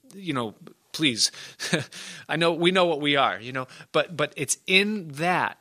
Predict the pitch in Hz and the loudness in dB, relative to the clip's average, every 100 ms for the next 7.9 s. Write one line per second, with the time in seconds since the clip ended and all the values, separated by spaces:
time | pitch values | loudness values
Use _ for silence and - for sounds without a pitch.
0 | _ 135 123 143 131 135 - 165 165 160 | _ -8 0 2 2 2 0 2 0 0
1 | 156 151 143 - 107 92 92 _ _ 127 | -2 -2 -4 -8 -8 -8 -20 _ _ 2
2 | 143 139 - 135 120 110 - 117 117 123 | 2 2 -2 -4 -2 -2 -4 -10 -10 -10
3 | 123 120 120 123 127 120 - 120 98 95 | -8 -8 -4 -2 -2 -2 -4 -6 -10 -12
4 | - - _ 131 123 107 - 110 101 104 | -12 -12 _ -8 -6 -8 -4 -4 -4 -8
5 | - _ _ _ _ - 143 151 156 127 | -18 _ _ _ _ -6 -2 0 0 -2
6 | 113 110 95 87 - - - - - 107 | -8 -10 -12 -16 -16 -18 -20 -14 -8 -6
7 | 98 101 127 _ _ _ - 196 107 | -8 -14 _ _ _ _ -6 -6 -8